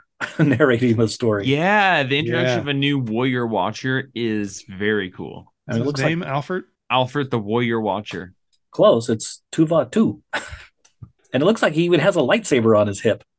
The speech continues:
Speaker 2: Yeah, he's,
Speaker 1: <laughs> Oh.
Speaker 2: he's awesome.
Speaker 3: Oh,
Speaker 2: Just
Speaker 3: wow.
Speaker 2: like the cable battle-scarred Watcher.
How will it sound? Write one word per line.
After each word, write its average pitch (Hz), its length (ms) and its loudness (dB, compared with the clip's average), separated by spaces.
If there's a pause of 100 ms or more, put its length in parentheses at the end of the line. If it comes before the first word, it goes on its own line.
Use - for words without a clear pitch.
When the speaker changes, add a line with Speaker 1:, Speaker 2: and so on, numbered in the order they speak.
(260)
Speaker 2:
Yeah, 135 260 0
he's, 127 440 -2
Speaker 1:
<laughs> - 40 -8
Oh. 123 60 0
Speaker 2:
he's 120 340 -2 (120)
awesome. 95 440 -4
Speaker 3:
Oh, - 20 -6
Speaker 2:
Just 107 180 -6
Speaker 3:
wow. 107 80 -2
Speaker 2:
like 101 120 -4
the 104 100 -4
cable 104 440 -4
battle-scarred 95 680 -6
Watcher. 98 560 -4